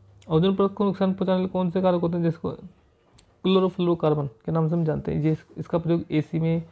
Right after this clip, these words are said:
फ्रिज में आदि में किया जाता है। प्रदूषण में भी वृद्धि है। किस में वृद्धि है? प्रदूषण में भी वृद्धि है।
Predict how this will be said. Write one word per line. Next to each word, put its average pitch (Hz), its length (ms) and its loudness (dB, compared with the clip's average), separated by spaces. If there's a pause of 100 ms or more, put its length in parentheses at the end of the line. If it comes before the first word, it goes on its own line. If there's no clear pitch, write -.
(540)
फ्रिज 151 180 4
में 165 140 2
आदि 151 280 0
में 190 180 -2
किया 147 200 0
जाता - 140 -8
है। - 240 -14 (600)
प्रदूषण 208 400 2 (480)
में 175 160 4
भी 180 60 4
वृद्धि 175 400 2
है। 170 120 -2 (100)
किस 170 140 -4
में 190 60 0
वृद्धि 180 300 2
है? 226 60 -2 (320)
प्रदूषण 156 320 2
में 156 140 2
भी 156 60 2
वृद्धि 151 280 -2
है। 151 120 -4